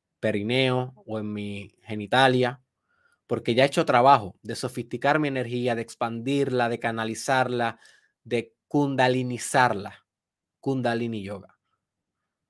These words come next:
Y te voy a enseñar mucho más de eso en mi nuevo curso que pronto estaré lanzando, Sexual Mastery, my friend. Así que ese curso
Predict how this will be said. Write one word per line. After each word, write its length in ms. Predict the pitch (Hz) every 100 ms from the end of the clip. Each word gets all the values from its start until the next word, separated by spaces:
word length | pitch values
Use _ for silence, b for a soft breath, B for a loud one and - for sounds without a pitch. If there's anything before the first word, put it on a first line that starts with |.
| _ _ _
Y 120 | - 107
te 100 | 113
voy 140 | 120
a 40 |
enseñar 360 | 147 147 139 135
mucho 260 | 139 131 131
más 160 | 131
de 140 | 120 127
eso 180 | 127
en 220 | 127 113 104
mi 140 | 104
nuevo 300 | 104 120 127
curso 380 | 135 131 131 127
que 120 | 110
pronto 280 | 110 117 127
estaré 240 | - 120
lanzando, 540 | 117 110 - 123 123 117
Sexual 840 | - - 123 - - 117 110 107 _ _ _ _
Mastery, 840 | - 110 - 110 - 98 90 90 _ _ _ _ _ _ _ -
my 120 | -
friend. 260 | - - - _ _ _
Así 160 | - 104
que 100 | 104
ese 200 | - 110
curso 380 | 120 - 110